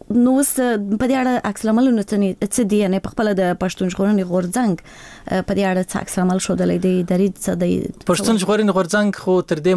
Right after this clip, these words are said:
Speaker 2: مخکې هم چې دی ونیول سو، د هغه ورځ وروسته یې په ټوله نړۍ کې چې هر چیرې د دوی د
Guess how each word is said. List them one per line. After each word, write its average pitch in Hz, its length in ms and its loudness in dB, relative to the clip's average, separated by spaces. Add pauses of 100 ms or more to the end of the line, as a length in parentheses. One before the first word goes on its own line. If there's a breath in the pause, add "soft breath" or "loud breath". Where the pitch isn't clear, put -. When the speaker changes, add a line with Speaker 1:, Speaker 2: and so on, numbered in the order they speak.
Speaker 2:
مخکې - 180 -4
هم 175 100 0
چې 156 100 -6
دی 165 140 2
ونیول 160 320 4
سو، 147 140 -2
د 139 60 0
هغه 143 200 2
ورځ 143 280 0
وروسته 143 260 -2
یې 127 140 2 (100)
په 123 300 0 (560)
ټوله 147 240 2
نړۍ 131 320 0 (100)
کې 117 140 -6 (180)
چې - 100 -4 (140)
هر 139 80 0
چیرې 143 480 0
د 131 120 0
دوی 139 160 0
د 120 240 -2